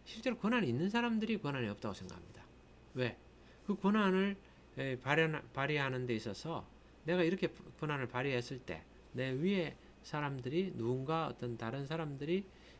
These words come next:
에, 내가 그렇게 권한을, 에, 내가 발휘했-, 그 결정을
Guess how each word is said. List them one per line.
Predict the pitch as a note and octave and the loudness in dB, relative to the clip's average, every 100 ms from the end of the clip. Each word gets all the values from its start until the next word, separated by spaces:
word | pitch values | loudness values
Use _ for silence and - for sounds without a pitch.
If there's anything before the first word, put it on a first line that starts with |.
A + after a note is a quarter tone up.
| - | -4
에, | B2 B2 | -2 2
내가 | C#3 D3+ D3 | 2 2 0
그렇게 | D3 C3+ | -2 -2
권한을, | A#2+ D3+ C3 A#2 A2 - - - - A#2+ | -2 0 0 0 -4 -18 -20 -20 -14 -4
에, | A#2 - G#2+ - | -4 -4 -8 -4
내가 | C3+ C#3 C3+ B2+ B2 - - - | -2 0 0 0 0 -4 -16 -4
발휘했-, | C3 C3+ C3 - - - - | 0 0 -2 -4 -18 -14 -6
그 | A2 G#2+ G#2+ | -4 -4 -4
결정을 | C#3 C#3+ D3+ A#2+ | -4 -2 -4 -4